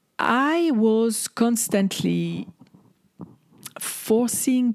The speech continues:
pushing, even though I tried to be very spiritual about it, uh, to be aligned, to have more members, to grow my membership. There was resistance in me,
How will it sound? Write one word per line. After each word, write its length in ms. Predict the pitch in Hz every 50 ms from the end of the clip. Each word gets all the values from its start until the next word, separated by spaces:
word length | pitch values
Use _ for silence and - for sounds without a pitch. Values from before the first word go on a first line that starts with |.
| -
pushing, 600 | - - - 262 233 - - - 247 233 220 233 -
even 300 | - 202 208 226 220 214
though 140 | 208 208 202
I 100 | 180 170
tried 460 | 170 - - 214 202 196 196 190 -
to 160 | - - - 208
be 380 | 165 170 180 180 180 175 175
very 340 | 160 156 175 180 190 190 190
spiritual 680 | - - - 190 180 180 180 180 - - 196 180 180 180
about 280 | 175 175 180 180 180
it, 400 | 180 180 180 180 180 175 - - - - - - - - - - - -
uh, 360 | - - 165 165 165 160 160 156 - -
to 120 | - - 180
be 160 | 165 196 196
aligned, 560 | 185 185 185 185 185 190 185 190 190 185 -
to 480 | - - - 202 190 190 185 190 180 180 - - - - - - - -
have 360 | - - - 190 190 190 180 185
more 520 | 180 180 180 180 180 180 175 180 185 - -
members, 840 | - 156 175 185 190 196 185 185 185 190 185 185 185 185 185 - -
to 120 | - -
grow 240 | 156 143 156 180 190
my 160 | 190 196 180
membership. 640 | 180 180 175 170 175 170 - - - 190 180 180 - - - - - - - - - - _ _ _ _
There 200 | - 175 208 226
was 260 | 233 247 247 226 - 175
resistance 800 | 156 170 170 190 185 202 190 - - - 208 202 214 - - -
in 140 | 220 220
me, 240 | 226 240 262 311 349